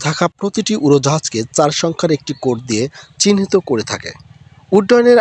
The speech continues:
আগে ক্রু ম্যানুয়ালি এই কোডটি উড়োজাহাজের ট্রান্সপন্ডারে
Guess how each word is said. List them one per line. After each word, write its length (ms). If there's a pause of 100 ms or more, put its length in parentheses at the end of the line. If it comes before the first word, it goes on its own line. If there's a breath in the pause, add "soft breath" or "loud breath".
(120)
আগে 200 (340 loud breath)
ক্রু 120 (140)
ম্যানুয়ালি 440 (160)
এই 160
কোডটি 280 (100)
উড়োজাহাজের 520 (360 loud breath)
ট্রান্সপন্ডারে 640